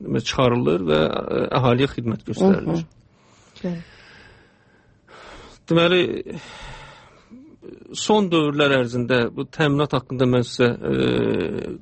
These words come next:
Speaker 1: qısa da olsa bir informasiya verim.
Speaker 2: Hı hı, buyurun.
Speaker 1: E, son bu iki il ərzində, e, Bakı şəhəri təcili və təxirəsalmaz tibbi yardım xidmətində, e, köklü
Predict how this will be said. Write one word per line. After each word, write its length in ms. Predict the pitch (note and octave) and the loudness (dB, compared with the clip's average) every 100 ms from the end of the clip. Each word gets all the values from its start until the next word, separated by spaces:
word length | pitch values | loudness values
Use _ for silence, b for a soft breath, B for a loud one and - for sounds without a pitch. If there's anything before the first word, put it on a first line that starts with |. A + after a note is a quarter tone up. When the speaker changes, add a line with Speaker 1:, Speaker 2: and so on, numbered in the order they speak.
| - | -8
Speaker 1:
qısa 260 | - D3 | -2 2
da 60 | C3+ | 4
olsa 240 | B2 C#3+ | 2 0
bir 80 | C3 | 0
informasiya 640 | C3 A#2 C3 C3+ B2+ - - | 0 2 2 2 0 -4 -4
verim. 320 | - F3+ G3 | 2 2 2
Speaker 2:
Hı 60 | E3 | 0
hı, 140 | G3+ A#3+ | 0 0
buyurun. 220 | F#3 G#3 | -2 -2
Speaker 1:
E, 340 | - C#3 C3+ C3+ | 0 4 4 2
son 340 | - G#3 G3 - | 2 2 2 -2
bu 160 | D3+ A2 | -6 -6
iki 260 | - - F3 | -6 -2 2
il 140 | C#3+ | 2
ərzində, 500 | C3+ A#2+ B2 A#2+ C#3 E3+ F#3 | 2 0 0 2 2 0 -2
e, 500 | - - - - - B B | -8 -18 -16 -14 -16 B B
Bakı 240 | D#3 C#3 F3+ | -2 0 -2
şəhəri 320 | E3 C#3 B2+ | 2 2 2
təcili 380 | - C#3+ D3 D#3 | 2 2 2 2
və 80 | C#3+ | 0
təxirəsalmaz 720 | D3 C3 C#3 - C3 C#3 C3+ | 0 0 -2 0 2 2 0
tibbi 300 | C#3+ C3 C3+ | -2 0 2
yardım 320 | C3 B2 B2+ | 4 4 2
xidmətində, 720 | - B2+ A#2 A2 A2+ - C#3 D3+ - B B B B B B B B - | 0 -2 0 0 0 0 2 2 -2 B B B B B B B B -8
e, 140 | - | -4
köklü 420 | B2 E3 C#3+ F3 | 0 0 0 -2